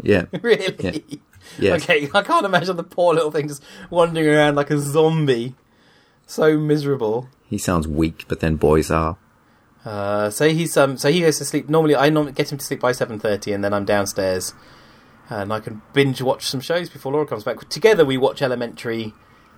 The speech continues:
Speaker 2: uh, Amy Schumer. Um, what else is on at the moment that we watch? Um, we tend to watch S N L together now. Laura
Speaker 1: Hmm.
Speaker 2: seems to have gotten into that with me.
Speaker 1: That's ridiculous. What a waste of your viewing time.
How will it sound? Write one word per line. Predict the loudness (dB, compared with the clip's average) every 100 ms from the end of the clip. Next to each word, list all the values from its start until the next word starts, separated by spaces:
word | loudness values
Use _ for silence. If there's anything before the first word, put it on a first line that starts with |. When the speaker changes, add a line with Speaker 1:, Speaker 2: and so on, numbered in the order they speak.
| _
Speaker 2:
uh, | 0 2 2
Amy | 2 2 0 -4 -16 _
Schumer. | -4 0 4 4 4 0 -16 _ _ _ _ _ _ _ _ _ _ _ _ _ -8
Um, | -2 -2 0 0 0 -2
what | 0
else | 0 0 -2
is | -2
on | -2
at | -2
the | -4
moment | -4 -4
that | -6
we | -4
watch? | -2 -4 -6 -12 -12 -20 -20 -20 -20 _ _ _ _ _ -10
Um, | -6 -4 -4 -6
we |
tend | -2 0
to | 2
watch | 2 4
S | 2
N | 2
L | 2 2
together | 0 0 0
now. | 0 -2 -4 -10 _ _ _ _ _ _ -4
Laura | -2 4
Speaker 1:
Hmm. |
Speaker 2:
seems | 4 4
to | -2
have |
gotten | -4 -4 -2
into | -4 0
that | -2
with | -2 -6
me. | -6 -6 -10 _ _ _ _ _ _ _ _ _ _ _ _
Speaker 1:
That's | -2 -2 0
ridiculous. | -4 0 -2 2 2 2
What | 0
a | 0
waste | 2 2 2 0
of |
your | 0 2
viewing | 2 2
time. | 0 -2 -2 -2